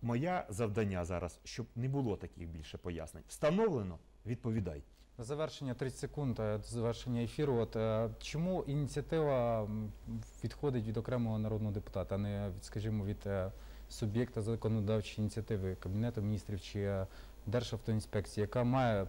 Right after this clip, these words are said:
Speaker 2: принципі, навести аргументи більш вагомі, ніж, е, ви дослідили, так?
Speaker 1: А тому, що влада користується, е, цими маячками, в тому числі незаконно.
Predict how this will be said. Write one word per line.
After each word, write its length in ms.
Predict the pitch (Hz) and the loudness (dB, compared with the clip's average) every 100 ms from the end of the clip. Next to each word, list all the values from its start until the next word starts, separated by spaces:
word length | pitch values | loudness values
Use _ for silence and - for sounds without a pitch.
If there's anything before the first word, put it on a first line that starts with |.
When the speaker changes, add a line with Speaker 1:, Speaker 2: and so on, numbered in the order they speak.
| - | -2
Speaker 2:
принципі, 420 | 120 120 - - | 0 0 0 0
навести 420 | 117 113 117 - 135 | 2 2 0 2 2
аргументи 600 | 117 127 139 131 123 113 | 4 4 4 2 2 0
більш 400 | 117 131 110 104 | 2 0 -2 -2
вагомі, 440 | 98 113 101 98 | 0 0 0 2
ніж, 300 | 101 95 - | 0 -2 -2
е, 200 | 92 98 | 0 0
ви 200 | 98 104 | 2 0
дослідили, 580 | 92 - 95 95 87 90 | 0 -4 -2 -2 -2 -4
так? 180 | 110 117 | -4 0
Speaker 1:
А 120 | 123 | 0
тому, 360 | 120 127 139 147 | 0 -2 0 -2
що 240 | - 117 | 0 0
влада 500 | 104 143 196 160 104 - | 2 4 4 2 -2 -4
користується, 1200 | - 147 156 - - 123 156 110 - - 90 82 - - | -2 -2 -2 -6 -4 -2 0 0 -2 -4 -4 -4 -6 -4
е, 500 | 90 80 80 80 78 | -2 0 0 0 -2
цими 280 | - 135 131 | -4 -2 0
маячками, 760 | 104 101 - - 143 165 110 82 - - | 0 0 -4 -4 -2 -2 -2 -4 -8 -12
в 40 | - | 0
тому 260 | 151 185 | 4 4
числі 360 | 127 101 - 87 | 2 -2 -2 0
незаконно. 1400 | 85 147 190 110 113 160 - - 147 165 120 95 95 | 2 2 2 0 0 0 0 0 0 2 4 4 2